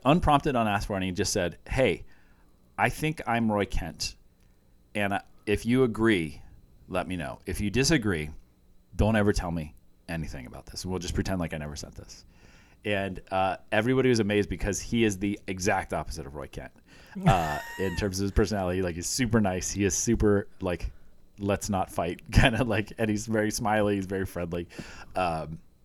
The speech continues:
Speaker 1: but, uh, everybody was like, "Yeah, you're exactly Roy Kent." And
Speaker 2: Mm.
Speaker 1: so, yeah, he's a writer on the show, one of the producers of the show, and, uh, became that just because he realized he understood the character really well.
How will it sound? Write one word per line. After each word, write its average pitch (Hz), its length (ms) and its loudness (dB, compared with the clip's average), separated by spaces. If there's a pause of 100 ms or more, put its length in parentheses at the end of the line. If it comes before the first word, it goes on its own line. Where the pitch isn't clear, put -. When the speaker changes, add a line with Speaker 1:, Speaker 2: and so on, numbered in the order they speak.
(100)
Speaker 1:
but, 90 320 -2
uh, 82 280 -2
everybody 92 280 -2
was 82 120 -4
like, 76 160 -4
"Yeah, 82 220 0
you're 90 260 -4
exactly 71 380 -4
Roy 64 140 -8
Kent." - 320 -8
And 78 120 -8
Speaker 2:
Mm. - 40 -6
Speaker 1:
so, 73 300 -4
yeah, 95 200 -2
he's 107 220 -2
a 101 60 2
writer 90 360 0
on 78 100 -4
the 76 60 -6
show, 73 380 -6
one 80 140 -6
of 76 80 -8
the - 60 -8
producers 76 460 -6
of 71 100 -10
the 71 80 -10
show, 67 420 -10
and, 71 260 -12 (160)
uh, 73 160 -8 (240)
became 95 440 0
that 80 240 -2
just 82 160 -6
because 82 260 -8
he 85 120 -6
realized 80 420 -6
he 92 100 -8
understood 78 320 -12
the 85 80 -12
character - 340 -14
really 52 200 -14
well. 87 180 -16